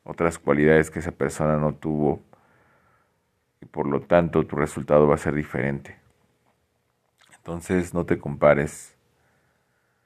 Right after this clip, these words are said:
tampoco en esos, en esas cosas. No te detengas por esas cosas.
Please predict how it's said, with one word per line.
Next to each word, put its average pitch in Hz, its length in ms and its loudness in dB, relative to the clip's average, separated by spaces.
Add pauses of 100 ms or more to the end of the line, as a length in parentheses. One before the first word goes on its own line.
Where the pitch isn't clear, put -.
(360)
tampoco 76 580 -6
en 69 80 -4
esos, - 600 -12 (440)
en 76 120 -12
esas 69 320 -10
cosas. - 680 -10 (720)
No 78 220 -6
te 71 640 0 (140)
detengas 82 920 -2 (180)
por 73 160 -4
esas 78 260 -8
cosas. - 640 -14